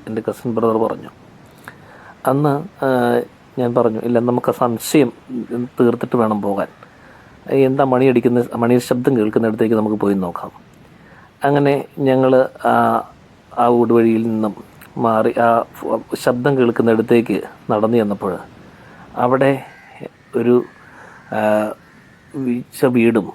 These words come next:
അതിനോട് ചേർന്ന് ഒരു തൊഴുത്തും, ആ തൊഴുത്തിൽ, ആ, കിടാവിൻ്റെ, പശുക്കിടാവിൻ്റെ കഴുത്തിൽ കിടന്ന മണിയടിക്കുന്ന ശ-, മണി കിലുങ്ങുന്ന ശബ്ദമാണ്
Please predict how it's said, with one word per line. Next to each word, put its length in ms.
അതിനോട് 240
ചേർന്ന് 600
ഒരു 200
തൊഴുത്തും, 380
ആ 40
തൊഴുത്തിൽ, 380
ആ, 20
കിടാവിൻ്റെ, 560
പശുക്കിടാവിൻ്റെ 680
കഴുത്തിൽ 280
കിടന്ന 260
മണിയടിക്കുന്ന 600
ശ-, 260
മണി 180
കിലുങ്ങുന്ന 360
ശബ്ദമാണ് 480